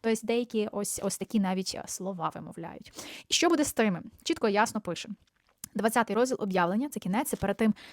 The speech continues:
як, а, можете ще прочитати інші розділи на кінець, але я прочитаю цей розділ і цей вірш. Двадцятий розділ, п'ятнадцятий вірш, Об'явлення. «А хто не знайшовся написаний в книзі життя, той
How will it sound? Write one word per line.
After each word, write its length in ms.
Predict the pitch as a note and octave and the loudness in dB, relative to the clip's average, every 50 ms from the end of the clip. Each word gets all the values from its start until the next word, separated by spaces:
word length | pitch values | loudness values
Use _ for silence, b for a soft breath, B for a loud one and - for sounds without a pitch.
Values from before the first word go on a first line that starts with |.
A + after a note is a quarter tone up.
| B - | B -4
як, 440 | F#3+ F3+ G3 F#3+ F#3 - - - - | 0 2 4 2 2 0 -2 -10 -10
а, 220 | - - F3+ F#3 | -8 -6 -4 -2
можете 220 | F#3 G3 G3 - F#3+ | 0 0 0 0 -2
ще 80 | - | -4
прочитати 480 | F#3+ - - - - F3+ E3+ - D3 D3 _ _ _ _ _ _ _ - | -4 -4 -6 -2 -2 -2 -2 -2 -6 -8 _ _ _ _ _ _ _ -2
інші 240 | C4 E4+ F4 - C4+ | -2 2 4 6 8
розділи 340 | A#3+ A#3 A#3 G3+ G#3 G3+ G#3 - - | 8 8 6 6 4 2 2 0 -2
на 100 | - G#3 | -4 -2
кінець, 380 | - - G3 F#3+ F3+ F3+ - B B B B | 0 0 0 0 0 -2 -6 B B B B
але 140 | B F#3 F#3+ | B 2 2
я 80 | G#3+ G#3+ | 2 2
прочитаю 320 | G#3 G#3 - G3+ G3 G3 | 2 0 0 0 0 0
цей 200 | - - F#3+ F3 | -2 -2 -2 0
розділ 340 | F3 F#3 G#3 G#3+ - B3+ B3+ | 0 0 0 0 -2 -2 -2
і 60 | - F3+ | -2 -4
цей 160 | - G3 G3 | -2 -2 -2
вірш. 300 | F3+ D#3+ - - - - _ _ _ _ - | 0 -2 -4 -4 -8 -8 _ _ _ _ -10
Двадцятий 480 | - F3+ G3 F#3+ - A3 G#3+ A3 G3 F#3 | -4 -2 -2 0 2 2 2 2 2 0
розділ, 320 | F3 E3 G3 G#3 - C4 | 2 2 2 0 -2 -6
п'ятнадцятий 560 | - - G#3 - F3 F3+ F3 - - - G3 F#3 | -6 -6 -6 -6 -4 -6 -4 -6 -4 -4 -4 -4
вірш, 180 | E3+ D3+ - | -4 -4 -6
Об'явлення. 460 | - F3+ F#3+ F3+ E3 E3 D3+ D#3 - - B B B B B | -4 0 0 0 0 -2 -4 -10 -12 -14 B B B B B
«А 100 | B F#3 | B 0
хто 340 | - - - - C#4+ C#4 B3+ | 0 0 4 6 8 8 8
не 140 | B3+ C4 C4+ | 8 6 2
знайшовся 640 | B3+ C4+ C#4 - - - G#3+ G3+ G3 G3 - - G3+ | 2 0 -2 -2 -2 0 2 2 2 0 0 -2 -2
написаний 460 | G#3 G3 - A#3+ C#4 - B3+ A3+ A3+ | -2 0 0 0 0 0 0 -2 -2
в 40 | - | 0
книзі 360 | - G3+ G3 G#3 G#3+ - B3 | -2 0 0 0 0 0 -2
життя, 600 | B3 - C#4 C4 _ - - - G3 F3 D#3+ F3 A3+ - - _ _ _ _ _ _ _ _ _ _ _ _ _ _ - | -6 -6 -8 -8 _ -8 -2 0 0 0 0 -4 -8 -10 -12 _ _ _ _ _ _ _ _ _ _ _ _ _ _ -6
той 360 | - F#3 E3 D#3+ F3+ A3 - | -4 -2 -2 -2 -4 -6 -8